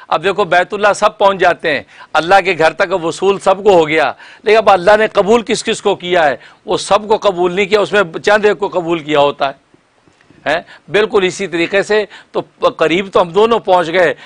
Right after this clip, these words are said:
लेकिन उस महबूब के यहाँ कबूल कौन हुआ, ये एक अगला सवाल है। और जो पर्दा खिफा में है वो तो कल रोज़े क़यामत में फ़ैसला होगा कि इमाम हुसैन अलैहिस्सलाम जैसी महबूबियत,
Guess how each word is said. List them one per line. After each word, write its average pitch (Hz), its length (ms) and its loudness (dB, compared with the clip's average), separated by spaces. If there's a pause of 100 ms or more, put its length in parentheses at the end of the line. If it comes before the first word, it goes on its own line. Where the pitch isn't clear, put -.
(140)
लेकिन 175 240 0
उस 202 240 -2
महबूब 175 520 0
के 214 80 -2
यहाँ 190 220 0
कबूल 165 300 0
कौन 214 260 2
हुआ, 208 300 0 (240)
ये 175 120 0
एक 185 100 -4
अगला 175 280 0
सवाल 160 420 0
है। 170 180 -2 (260)
और 160 160 2
जो 165 160 0
पर्दा 165 400 0
खिफा 151 500 0
में 180 180 -2
है 135 240 -2 (260)
वो 160 140 2
तो 180 140 -2
कल 170 220 0
रोज़े 160 280 0
क़यामत 165 380 0
में 180 140 -6
फ़ैसला 156 400 -2
होगा 147 360 2 (280)
कि 160 60 -4
इमाम 165 280 2
हुसैन 160 440 -2
अलैहिस्सलाम 160 720 0 (320)
जैसी 160 280 2
महबूबियत, 156 1000 0